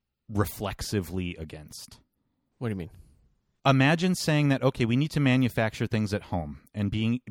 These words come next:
Speaker 1: and be able to pay those people not only a living wage, but also retool all of those factories. That means we're gonna have to charge a lot more for imports.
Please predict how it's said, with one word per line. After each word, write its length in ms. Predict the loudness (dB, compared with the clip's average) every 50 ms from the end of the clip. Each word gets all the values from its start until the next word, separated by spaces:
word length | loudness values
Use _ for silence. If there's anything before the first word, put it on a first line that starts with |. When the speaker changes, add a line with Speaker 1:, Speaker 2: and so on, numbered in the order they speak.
| -8 -4
Speaker 1:
and 140 | -2 -2 -2
be 200 | 2 2 4 4
able 140 | 4 2 0
to 100 | -2 -4
pay 200 | -2 0 2 2
those 200 | 2 2 0 0
people 260 | -4 -4 0 0 0
not 180 | 2 2 2 2
only 200 | 2 2 2 0
a 80 | 0
living 340 | 0 0 -2 -2 -2 -4 -2
wage, 320 | -2 -2 -2 -2 -2 -4 -6
but 120 | -10 -4
also 340 | -2 -2 -2 -2 -2 -2 -2
retool 720 | -2 -4 -6 -6 -6 -8 -6 -4 -2 0 0 0 -2 -2 -2
all 240 | -2 0 0 0 -2
of 100 | -4 -6
those 220 | -6 -8 -8 -8 -6
factories. 720 | -4 -2 -2 -4 -4 -6 -14 -18 -18 -20 -20 -20 -20 -20 _ -20 -20 -20 -20 -18 _ 0
That 160 | 2 2 2
means 240 | 4 2 2 2 2
we're 80 | 0 0
gonna 120 | 0 0
have 100 | 0 -2
to 60 | -4 -4
charge 260 | 0 2 2 2 2
a 60 | 2
lot 280 | 2 2 2 2 2 0
more 280 | -4 -2 -2 -4 -4
for 160 | -6 -6 -8 -6
imports. 720 | -4 -4 -4 -4 -6 -12 -16 -18 -16 -16 -16 -16 -16 -18